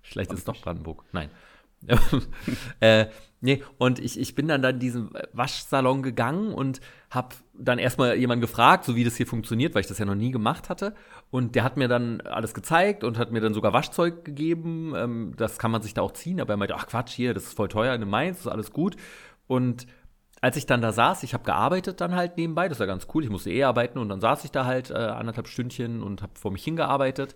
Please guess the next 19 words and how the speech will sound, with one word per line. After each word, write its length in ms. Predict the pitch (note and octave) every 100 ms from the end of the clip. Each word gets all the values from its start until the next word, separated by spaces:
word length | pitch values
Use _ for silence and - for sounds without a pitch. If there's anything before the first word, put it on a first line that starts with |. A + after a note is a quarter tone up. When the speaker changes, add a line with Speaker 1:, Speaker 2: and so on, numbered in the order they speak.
| -
Speaker 2:
Hm. 200 | G#2+ F#2+ -
Speaker 1:
Und, 240 | B2+ B2 -
äh, 240 | - F#2+
währenddessen 540 | A#2+ B2 B2+ A2+ - C3+
merkte 340 | C3+ F#3 -
ich, 220 | C3 C3
dass 200 | - B2+
da 100 | C3+
andauernd 800 | A#2+ B2+ E3 B2+ C3+ C#3+ C#3+ -
so 100 | A#2+
kleine 480 | A#2 - A2+ C#3 C#3
Fliegen 520 | C3+ D#3 F3+ C#3 G2
angeflogen 520 | - F#2+ G2 - F#2+ F#2
kamen, 300 | G2 F2+ F#2
weißt 180 | G#2+
du, 40 | A#2+
diese 120 | G2+
kleinen 220 | - A2+
Obstfliegen. 640 | A2+ C3 - - F2+ E2